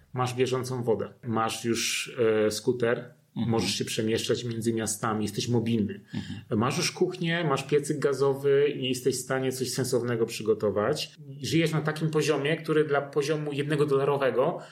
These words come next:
Speaker 1: to jest w ogóle nie do pomyślenia.
Speaker 2: Mhm.
Speaker 1: A jak jesteś w tym kraju, gdzie masz trzydzieści dwa dolary dziennie, czyli tam, gdzie my wszyscy jesteśmy, to wiesz, masz bieżącą wodę normalnie, masz dom,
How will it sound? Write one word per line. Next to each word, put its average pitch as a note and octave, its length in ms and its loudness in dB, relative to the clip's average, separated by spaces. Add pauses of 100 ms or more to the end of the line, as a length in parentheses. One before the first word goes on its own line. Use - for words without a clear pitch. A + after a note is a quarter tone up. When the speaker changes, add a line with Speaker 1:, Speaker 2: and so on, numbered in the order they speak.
(100)
Speaker 1:
to E3+ 80 -6
jest - 180 -4
w F3+ 40 -12
ogóle F3 320 -2
nie E3+ 140 -2
do F3+ 120 -4
pomyślenia. D#3 680 -8 (140)
Speaker 2:
Mhm. E4+ 240 -2
Speaker 1:
A C#4+ 40 2
jak G#3 100 2
jesteś F3+ 300 -2
w - 20 -18
tym D3 180 0
kraju, C3+ 440 2 (340)
gdzie B2+ 200 0
masz C3 180 -2
trzydzieści D#3 360 -4
dwa C3 140 2
dolary A#2 340 4
dziennie, A2+ 420 -2
czyli G#2 440 -6
tam, G3 220 -4
gdzie C#3 440 0
my C3 160 -6
wszyscy B2 440 -6
jesteśmy, A2+ 680 -2 (220)
to G#3+ 100 2
wiesz, A#2+ 280 2
masz F#3+ 300 -2
bieżącą C#3 420 0
wodę A#2+ 260 4
normalnie, A2 540 0
masz G2 200 -4
dom, B2 220 0